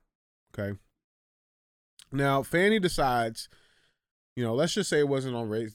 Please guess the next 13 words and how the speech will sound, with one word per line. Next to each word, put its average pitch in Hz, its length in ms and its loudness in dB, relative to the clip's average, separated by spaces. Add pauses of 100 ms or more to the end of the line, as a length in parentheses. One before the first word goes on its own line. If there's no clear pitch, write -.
(120)
Fannie 156 280 0
decides, 131 480 -2
you 127 80 -10
know, 117 60 -4
"Hey, 127 260 -2 (160)
Donald 135 300 -4
Trump, 135 300 -4 (1120)
he's 135 160 -6
guilty," 104 440 -2 (500)
right? 110 260 -2 (100)
So 131 280 0
she, 180 540 0 (300)
in, 139 400 -4